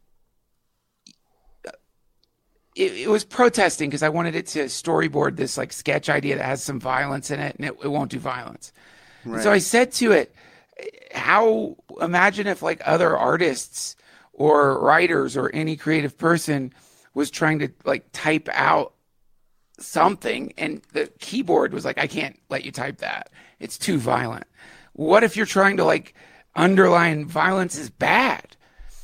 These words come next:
Speaker 1: And its response was, "Yeah, this is a real problem." And I, that, that, uh, the, the open A I and the corporations don't know how to, how to, like,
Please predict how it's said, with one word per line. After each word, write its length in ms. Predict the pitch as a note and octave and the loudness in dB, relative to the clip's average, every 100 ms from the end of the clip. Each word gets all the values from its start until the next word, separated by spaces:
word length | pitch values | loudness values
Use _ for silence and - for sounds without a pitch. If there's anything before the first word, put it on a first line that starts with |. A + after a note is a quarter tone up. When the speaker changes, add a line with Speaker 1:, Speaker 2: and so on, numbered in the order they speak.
| - - - | -20 -10 -2
Speaker 1:
And 160 | F#3 | 0
its 300 | F#3 A3+ - | 2 0 0
response 480 | D4+ - - A3 C4 | -4 -4 -2 -2 -2
was, 180 | F3 C3+ | -6 0
"Yeah, 380 | D#3 B3+ C4 C#3 - | 4 6 6 2 -4
this 240 | - F3+ F#3 | -2 0 0
is 120 | G3+ | 0
a 60 | F3+ | 2
real 220 | E3+ G3 | 4 4
problem." 640 | - D3 F3+ A#3+ F3 - - _ - - - | 2 2 2 2 0 -2 -12 _ -20 -18 -4
And 180 | D#3 D#3 | -2 0
I, 320 | D#3 G#2+ A#2 | -2 -6 -4
that, 320 | D#3+ D3+ - - | 0 0 0 -4
that, 320 | C#3 C#3 - - - _ - | 0 0 -2 -20 -20 _ 0
uh, 300 | C3 B2 F#2+ | 4 6 4
the, 180 | E2 C#3 - | -2 -6 -8
the 300 | - C3+ C#3+ D3+ - - | -8 -4 -6 -8 -12 2
open 300 | D3+ F3+ E3 | 2 4 2
A 140 | D#3 | 0
I 200 | D3+ D#3 | -2 -2
and 280 | D3+ C#3+ D3+ - - | -2 -4 -8 -10 -6
the 100 | D3+ | -4
corporations 680 | D#3 C3+ C#3 D#3 F3 C#3+ | -2 -2 0 0 0 -6
don't 300 | A#2 - D#3 D#3+ | -8 2 2 4
know 40 | |
how 80 | D3 | 0
to, 160 | B2+ A#2+ _ - - | -2 -6 _ -16 -4
how 140 | C3 | -2
to, 120 | C#3+ | 0
like, 220 | C#3+ C#3+ | 0 -2